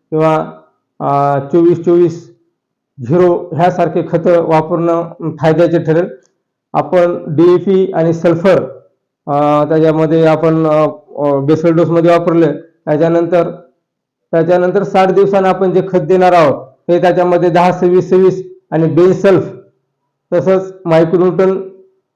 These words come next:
जसं की प्लांटो, दाणेदार वगैरे, हे दहा ते पंचवीस किलोचं हे तिन्हीचं मिश्रण केल्यास, फॉस्फरस युक्त हे खत जास्त प-, ज्याचं घटक जास्त आहे, असे खतं जास्त वापरणं गरजेचं, जसं अठरा छेचाळीस आहे,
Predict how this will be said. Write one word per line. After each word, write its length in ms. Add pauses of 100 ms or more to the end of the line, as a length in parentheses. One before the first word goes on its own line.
(1500)
जसं 240
की 200
प्लांटो, 540
दाणेदार 500
वगैरे, 320
हे 160
दहा 200
ते 100
पंचवीस 380
किलोचं 300
हे 220
तिन्हीचं 420
मिश्रण 320
केल्यास, 380 (1200)
फॉस्फरस 760
युक्त 300
हे 380
खत 220
जास्त 320 (500)
प-, 140
ज्याचं 460 (120)
घटक 280
जास्त 280
आहे, 340
असे 360
खतं 280
जास्त 260
वापरणं 400
गरजेचं, 280
जसं 220
अठरा 380
छेचाळीस 500
आहे, 460